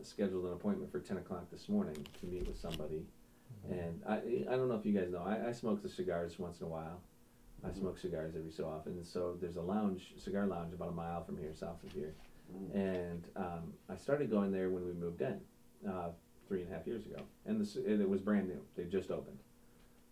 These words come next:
Speaker 1: So I get to know the owner and the manager, and one, one of our members now works there. He, uh, John Herrera. Um, you know John. He's a big, big guy with
Speaker 3: Mm-hmm.
Speaker 1: tattoos everywhere.
Speaker 3: Mm-hmm. Yeah.
Speaker 1: Nice guy. Scary
Speaker 3: Yeah.
Speaker 1: looking dude, but nice guy.
Speaker 3: I ain't scary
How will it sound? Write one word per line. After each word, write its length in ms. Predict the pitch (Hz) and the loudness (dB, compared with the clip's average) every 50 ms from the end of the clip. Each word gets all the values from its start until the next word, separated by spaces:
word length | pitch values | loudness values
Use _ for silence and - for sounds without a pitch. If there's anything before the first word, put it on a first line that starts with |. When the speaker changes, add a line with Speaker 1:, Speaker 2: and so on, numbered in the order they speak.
| - | -14
Speaker 1:
So 180 | - - 120 110 | -4 2 6 6
I 80 | 107 104 | 8 8
get 160 | - - - | 6 6 4
to 60 | 127 | 4
know 200 | 123 117 113 113 | 4 6 6 6
the 360 | 110 107 107 104 101 101 95 - | 6 6 8 8 8 6 6 4
owner 300 | 95 90 85 82 85 98 - - - - - - - - - - - - - - - - - - - | 0 0 0 -2 -4 -6 -8 -10 -18 -20 -20 -20 -20 -20 -20 -20 -20 -20 -20 -20 -20 -20 -18 -4 2
and 80 | 107 101 | 6 6
the 140 | 101 98 95 | 8 8 6
manager, 420 | 90 92 90 95 90 87 85 87 95 - - - - - - - - - | 2 0 -2 -2 -2 -2 -4 -4 -6 -10 -14 -20 -20 -20 -20 -20 -8 0
and 200 | - 101 101 101 | 4 6 8 8
one, 180 | 104 104 107 107 | 8 8 8 8
one 140 | 107 110 110 | 6 6 6
of 80 | 107 104 | 6 6
our 280 | 101 98 98 98 95 101 | 6 6 6 4 4 4
members 400 | 101 101 104 123 127 95 87 90 | 4 4 4 4 4 2 2 2
now 160 | 90 85 85 | -2 -4 -4
works 280 | 85 85 82 - - - | -4 -6 -6 -8 -8 -8
there. 180 | - - - - - - - - - - - | -10 -8 -10 -12 -16 -20 -20 -20 -16 -8 -4
He, 220 | 98 92 87 87 | -4 -2 -2 -2
uh, 60 | 87 82 82 82 87 | -4 -4 -6 -6 -4
John 280 | 95 92 92 90 85 85 | -2 -2 -2 -2 -2 -2
Herrera. 320 | 98 90 90 90 85 82 82 - - - - - - - - - - - - - | -2 -2 -2 -2 -4 -6 -8 -12 -16 -18 -20 -20 -20 -20 -20 -20 -20 -16 -10 -6
Um, 280 | 90 85 80 78 - 69 - - - - | -4 -4 -4 -4 -6 -8 -10 -14 -8 -2
you 160 | 107 107 120 | 0 2 4
know 80 | 113 95 | 4 2
John. 160 | 82 78 67 69 80 | 2 0 -6 -6 -6
He's 100 | 82 87 | -4 0
a 60 | 90 | 4
big, 240 | 98 98 90 - - | 4 4 4 4 4
big 220 | 104 101 95 - | 4 4 6 6
guy 140 | 98 92 90 | 4 2 4
with 100 | 90 104 107 | 2 2 2
Speaker 3:
Mm-hmm. 0 | 101 - - | 2 0 0
Speaker 1:
tattoos 260 | - 104 87 85 85 | 0 0 0 0 0
everywhere. 400 | 87 85 87 87 101 104 85 85 80 | 0 0 0 2 2 2 2 2 0
Speaker 3:
Mm-hmm. 400 | 78 120 135 - - - - 107 | -2 -4 -6 -8 -8 -4 0 0
Yeah. 200 | 101 - - - | 0 0 2 2
Speaker 1:
Nice 140 | 98 - - | 2 2 2
guy. 240 | - - 196 170 170 165 170 - - - | 2 2 2 2 0 -4 -6 -8 -12 -12
Scary 300 | - - - 127 143 - | -6 2 4 6 8 8
Speaker 3:
Yeah. 60 | 101 90 | 8 6
Speaker 1:
looking 200 | 87 - 85 - | 4 2 2 2
dude, 240 | - 76 71 69 - - - - | 2 2 2 0 -4 -8 -10 -4
but 80 | - 95 | 0 2
nice 160 | 104 98 92 | 4 4 2
guy. 240 | - 95 82 73 - - - - - 123 | 2 0 0 0 -2 -6 -10 -10 -8 -4
Speaker 3:
I 160 | 123 123 113 | -4 -2 0
ain't 360 | 107 101 82 73 - - - | 0 0 0 -2 -4 -4 -8
scary 420 | - - - - - - - 67 | -12 -14 -10 -8 -6 -4 -4 -4